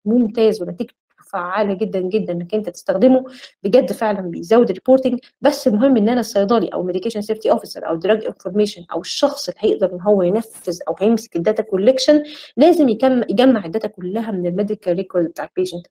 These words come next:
أنت معاك ال-، النمبر بتاع البيشنت، بتاع الفايل بتاعه، ميديكال ريكورد نمبر، هتروح تدوّر وتشوف السبب إيه وتجمع، تجمع الداتا. محتاج انفورميشن زيادة، أنت معاك رقم ال-، ال-،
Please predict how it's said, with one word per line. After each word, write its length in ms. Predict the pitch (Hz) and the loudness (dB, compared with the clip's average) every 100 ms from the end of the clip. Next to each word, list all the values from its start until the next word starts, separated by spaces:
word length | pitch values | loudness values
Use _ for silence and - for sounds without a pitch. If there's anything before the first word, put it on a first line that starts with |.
| _ _ | _ _
أنت 120 | 220 214 | 0 0
معاك 300 | 190 220 190 | 0 -2 -4
ال-، 760 | 185 175 175 170 170 170 170 - 202 | -6 -8 -6 -6 -6 -8 -12 -6 2
النمبر 320 | 208 226 185 | 4 6 4
بتاع 280 | 180 160 160 | 2 -2 0
البيشنت، 460 | - 262 262 262 | 4 4 4 2
بتاع 180 | - 147 | -2 -6
الفايل 280 | 151 208 196 | 2 4 4
بتاعه، 440 | 170 240 285 311 - - _ - | 4 4 6 4 2 -10 _ -2
ميديكال 340 | 226 226 233 190 | 0 0 0 -2
ريكورد 380 | 220 - 190 | -4 -8 -4
نمبر، 360 | 214 294 311 320 - - - | 0 4 6 4 0 -6 -2
هتروح 280 | 262 294 | 0 0
تدوّر 360 | 294 208 247 226 | 0 0 2 2
وتشوف 240 | 220 220 196 | 0 -6 -8
السبب 400 | - 220 180 180 | -4 -2 -2 -2
إيه 120 | 240 | -2
وتجمع، 500 | 220 208 240 220 202 - - _ | -2 -2 -2 -2 -4 -8 -20 _
تجمع 380 | 175 240 190 175 | 0 0 0 0
الداتا. 460 | 180 247 247 240 - - - | 0 2 0 -4 -8 -10 -6
محتاج 320 | 214 277 - | 0 0 2
انفورميشن 520 | 233 - 196 220 208 | -2 -2 -4 -4 -4
زيادة، 260 | 185 214 202 | -2 -2 -2
أنت 120 | 185 | -4
معاك 320 | 170 202 214 | -4 -4 -2
رقم 260 | 208 202 185 | -2 -2 -4
ال-، 340 | 170 165 - - 185 | -4 -4 -6 -8 -12
ال-، 260 | 170 180 | -10 0